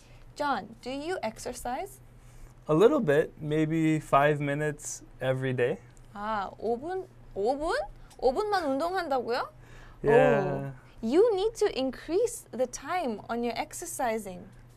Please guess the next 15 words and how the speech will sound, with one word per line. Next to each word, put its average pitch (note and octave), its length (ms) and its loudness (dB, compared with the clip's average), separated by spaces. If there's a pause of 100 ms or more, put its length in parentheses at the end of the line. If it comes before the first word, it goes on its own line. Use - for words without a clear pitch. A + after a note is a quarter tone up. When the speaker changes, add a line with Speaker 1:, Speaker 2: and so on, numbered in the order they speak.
(340)
Speaker 2:
I C3+ 120 4
will. C3+ 340 6
I B2 120 2
will D3 160 6
<laughs> - 0 -
increase D#3+ 360 4
the E3 120 4
time C3 340 2
I A2+ 120 0
exercise. - 440 -6
Speaker 1:
<laughs> C#4 300 -2
Yes, G#3 540 -2
he C4+ 300 -6
needs B3+ 260 -4
to C4 100 -8